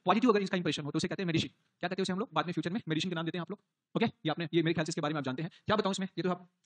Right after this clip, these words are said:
इससे अधिक तो आप, आप मुझे बता देंगे, पता नहीं क्यों मुझसे पढ़ रहे हैं इसको, है ना? केमिस्ट्री इसमें थोड़ी ना। अब क्लासिफिकेशन जो drugs का होता है, वो कई basis पर होता है। Classification कई basis पर होता है। Hello,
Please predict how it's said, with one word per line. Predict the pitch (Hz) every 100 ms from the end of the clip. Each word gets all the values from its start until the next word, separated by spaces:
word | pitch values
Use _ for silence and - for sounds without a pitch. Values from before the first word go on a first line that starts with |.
| _ _ -
इससे | 202 208
अधिक | 254
तो |
आप, | 254
आप | 220
मुझे | 226 190
बता | 147
देंगे, | 131 - _ _ _ -
पता | 175
नहीं | 220
क्यों | 226
मुझसे | 202
पढ़ | 190
रहे | 180
हैं |
इसको, | 180
है | 151
ना? | - _ _ _ _ _ _ -
केमिस्ट्री | 214 247
इसमें | 233 185
थोड़ी | 143
ना। | 151
अब |
क्लासिफिकेशन | - 202 262 - 269
जो | 254
drugs | 202
का | 240
होता | 175 151
है, | - _ _ 220
वो |
कई | 233 214
basis | 170 165
पर | 139
होता | 123
है। | - _ _ _ _ _ _ _ _ _ _ _ -
Classification | 165 226 226 233
कई | 226 185
basis | 175 175
पर |
होता | 151 139
है। | 185 _ _ _ _ _ _ _ _ _ _ _ _
Hello, | 135 143 -